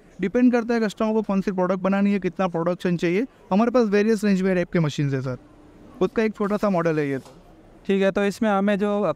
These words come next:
Speaker 2: कटे हुए पेपर होते हैं, उसको यहाँ पे इंसर्ट करना है।
Speaker 1: इसमें आपको सर्कल भी रख सकते हैं, आप शीट भी रख सकते हैं, उसके हिसाब से आपको डाई लगाना है। सिंपल सा ये मशीन फीडिंग करेगा ऑटोमेटिक,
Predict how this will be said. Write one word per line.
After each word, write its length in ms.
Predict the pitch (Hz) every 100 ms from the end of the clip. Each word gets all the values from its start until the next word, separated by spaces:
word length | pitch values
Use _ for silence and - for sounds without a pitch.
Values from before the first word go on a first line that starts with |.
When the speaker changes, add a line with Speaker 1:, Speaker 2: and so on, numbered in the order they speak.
| -
Speaker 2:
कटे 240 | 180 202
हुए 200 | 202 202
पेपर 360 | 190 190 202 190
होते 220 | 180 196
हैं, 140 | 240 - _
उसको 260 | 170 165 202
यहाँ 180 | 180 185
पे 140 | 202
इंसर्ट 300 | 185 180 190
करना 280 | 196 185 196
है। 100 | 240 - _ _ - 120
Speaker 1:
इसमें 260 | 165 - 214
आपको 220 | 196 214
सर्कल 340 | 196 170 170 190
भी 120 | 214
रख 180 | 208 -
सकते 260 | 202 -
हैं, 200 | 196 208 - _ -
आप 160 | 160
शीट 240 | - 180 170
भी 140 | 185
रख 200 | 202 202
सकते 260 | 202 185 208
हैं, 80 | 208
उसके 220 | 185 214
हिसाब 240 | 185 208
से 140 | - 202
आपको 200 | 190 196
डाई 200 | 175 196
लगाना 300 | 180 165 170
है। 120 | 254 - _
सिंपल 360 | - 208 214 233
सा 120 | 233
ये 120 | 226
मशीन 340 | 214 190 214 208
फीडिंग 300 | 190 202 202
करेगा 300 | 202 208 214
ऑटोमेटिक, 520 | 175 190 190 190